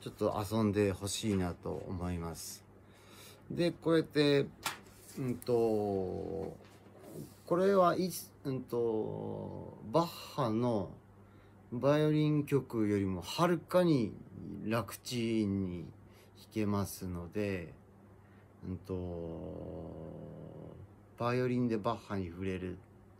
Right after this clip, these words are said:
ということにはすごく入りやすいと思います。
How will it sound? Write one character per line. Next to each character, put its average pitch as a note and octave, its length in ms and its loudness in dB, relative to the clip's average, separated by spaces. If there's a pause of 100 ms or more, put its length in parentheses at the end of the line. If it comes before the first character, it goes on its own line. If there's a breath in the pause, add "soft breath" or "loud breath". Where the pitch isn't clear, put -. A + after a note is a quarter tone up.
(220)
と D3 100 -2
い D3 320 4
う B2+ 80 -4 (1400)
こ C3 100 -4
と D3 300 -2
に C3+ 540 0 (540)
は D3+ 140 4
す - 120 -4
ご E3+ 140 4
く - 80 -6
入 A#2+ 240 0
り B2+ 60 2
や B2+ 120 4
す C3 160 -2
い A#2 100 0
と G#2+ 100 -2
思 F2+ 180 -4
い E2+ 40 -6
ま D#2 180 -10
す。 - 200 -14